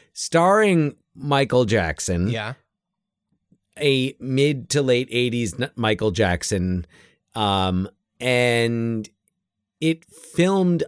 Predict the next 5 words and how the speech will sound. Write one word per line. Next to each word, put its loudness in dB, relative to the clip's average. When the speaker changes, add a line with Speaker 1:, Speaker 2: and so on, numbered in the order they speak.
Speaker 1:
on 0
the -4
soundstage 0
next -4
store, -2